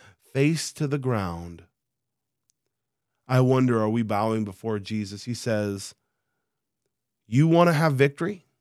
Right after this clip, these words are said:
You want to have victory over this friendship of the world? Well, first you have to humble yourself. You have to understand that God is not willing to,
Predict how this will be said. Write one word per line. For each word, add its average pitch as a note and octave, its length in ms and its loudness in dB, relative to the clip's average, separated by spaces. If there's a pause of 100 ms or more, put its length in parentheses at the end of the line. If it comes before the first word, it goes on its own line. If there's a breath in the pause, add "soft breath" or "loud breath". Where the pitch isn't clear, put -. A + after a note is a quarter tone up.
(1120)
You D#3+ 200 6
want F3 220 6
to F3 40 2
have E3 180 4
victory C#3 400 2
over D3+ 260 4
this D3 240 2
friendship D#3 560 0
of C#3+ 120 0
the D3 100 2
world? C#3+ 420 2 (1120)
Well, F2+ 160 -4
first C#3 420 0
you A#2+ 100 0
have A2 180 0
to G2 100 -8
humble A2 260 -2
yourself. F#2 560 -8 (1400)
You D3 220 6
have C#3 220 6
to A#2+ 200 0 (240 loud breath)
understand C3+ 540 2
that A#2 160 -4
God C3 380 2
is C3 160 0
not A#2+ 220 0
willing B2 400 0
to, A2+ 260 -4